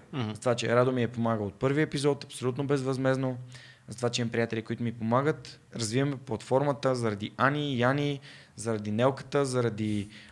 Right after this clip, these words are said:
Speaker 2: а, Ясен, който ни помага също, заради Неда, която супер много ни подкрепя. Просто е инсейн заради Суперхостинг, които още в началото ми казаха: „Ние искаме да те подкрепим, ще ти дадем хостинг за сайта.“ Аз,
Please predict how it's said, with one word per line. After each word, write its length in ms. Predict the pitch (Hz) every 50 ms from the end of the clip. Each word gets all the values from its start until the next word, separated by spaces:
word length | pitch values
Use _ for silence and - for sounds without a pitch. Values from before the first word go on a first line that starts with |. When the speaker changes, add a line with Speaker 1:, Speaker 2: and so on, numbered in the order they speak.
| -
Speaker 2:
а, 440 | - 107 110 104 101 101 101 98 101 -
Ясен, 380 | 92 123 139 139 - 160 151 -
който 280 | - 147 139 127 143
ни 100 | 147 143
помага 420 | 123 135 135 135 135 135 135 131 127
също, 500 | - - 131 120 - - 131 123 120 123 - - - -
заради 300 | 113 120 110 107 107 104
Неда, 320 | 107 123 135 147 156 151
която 240 | 151 147 143 135 -
супер 220 | 143 120 123 135
много 200 | 131 131 127 127
ни 80 | 127 123
подкрепя. 640 | 123 127 120 - - 117 117 120 - 113 107 107 107 - - - - - - -
Просто 340 | 143 156 151 - 165 165 165
е 180 | 165 165 165 165 - - - - - - - - _ _ _ -
инсейн 420 | 147 131 127 - 151 143 139 131
заради 280 | 117 113 113 104 104 101
Суперхостинг, 720 | - - - - 147 139 123 139 135 127 - 139 127 120
които 260 | 123 131 127 123 131
още 200 | 131 127 - 139
в 60 | -
началото 380 | 123 113 110 - 120 117 120 127
ми 80 | 120 120
казаха: 420 | 123 120 120 123 123 127 127 123 - - - - - - - - -
„Ние 120 | 131 131
искаме 280 | 127 - - 135 131 127
да 60 | 123
те 80 | 127 117
подкрепим, 540 | - 120 - - 123 113 - - 127 120
ще 100 | 113 123
ти 60 | - 120
дадем 220 | 107 117 117 110
хостинг 400 | - - 113 101 - 113 113 110
за 100 | 104 104
сайта.“ 380 | - - 110 110 107 104 104 -
Аз, 160 | - 139 135